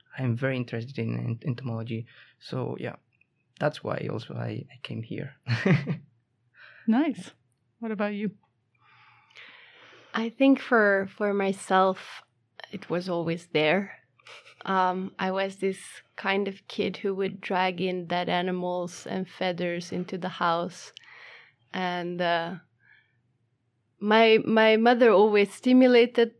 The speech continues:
Speaker 3: it, but at the same time, she was also telling me, "No, Amber, we can't keep this." <laughs> "You have to bring it back outside." No, I mean, yeah, I always really enjoyed being in nature, and it started as this naive love for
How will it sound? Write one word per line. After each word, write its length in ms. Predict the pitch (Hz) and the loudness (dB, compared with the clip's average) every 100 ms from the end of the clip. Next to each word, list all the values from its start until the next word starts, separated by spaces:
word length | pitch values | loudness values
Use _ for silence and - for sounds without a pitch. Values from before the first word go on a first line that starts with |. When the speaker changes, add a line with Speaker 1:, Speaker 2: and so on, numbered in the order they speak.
| 220 | 4
Speaker 3:
it, 300 | 262 240 - | 4 2 -4
but 160 | 202 202 | -2 0
at 140 | 196 | -2
the 80 | 196 | -2
same 320 | 190 202 208 202 | -2 0 0 0
time, 480 | 202 196 208 208 | 0 2 4 2
she 140 | 208 175 | -2 -4
was 140 | 160 | -4
also 220 | 165 175 | -2 -4
telling 320 | - 190 185 185 | -4 -4 -2 -2
me, 80 | |
"No, 220 | 180 196 202 | 0 2 2
Amber, 340 | 202 196 185 | 2 2 2
we 120 | 165 | 0
can't 340 | 190 220 214 - | -2 2 2 0
keep 320 | - 202 - | -2 -2 0
this." 440 | 180 170 175 - - _ - | 0 0 -4 -14 -20 _ -20
<laughs> 420 | - - - - | -18 -16 -16 -4
"You 680 | 226 302 302 302 294 240 233 - - 453 480 - - - | 2 6 6 6 8 6 4 0 -10 -8 -8 -10 -14 -2
have 300 | 214 208 220 | 2 2 2
to 80 | 196 190 | -4 2
bring 220 | 214 208 | 4 4
it 140 | 185 | 4
back 260 | 196 202 202 | 4 2 2
outside." 640 | 175 170 - 180 175 170 - - - - - - | -2 -2 2 4 4 0 -8 -20 -20 -16 -16 -10
No, 240 | - 165 160 | -2 2 2
I 160 | - 208 | 4 6
mean, 460 | 226 233 220 196 - _ _ _ _ _ _ _ - - | 8 6 4 0 -6 _ _ _ _ _ _ _ -8 2
yeah, 180 | 190 160 | 4 6
I 140 | 208 | 6
always 640 | 220 220 220 214 196 - - | 6 8 8 6 4 -8 -10
really 420 | - 208 247 240 214 | -2 6 8 8 6
enjoyed 460 | 202 208 202 190 | 4 4 4 4
being 320 | 175 208 202 - | 2 4 4 2
in 240 | 208 214 | 2 4
nature, 420 | 214 226 226 - 269 | 6 6 4 2 4
and 160 | 226 | 4
it 120 | 214 | 2
started 580 | - - 226 262 269 214 | -4 -4 4 6 6 4
as 180 | - 196 | 0 -2
this 300 | - 185 - | -6 -10 -6
naive 480 | 202 196 196 202 185 | -2 0 0 -2 -2
love 380 | 185 185 185 190 | 2 4 2 0
for 260 | - 151 | -6 -4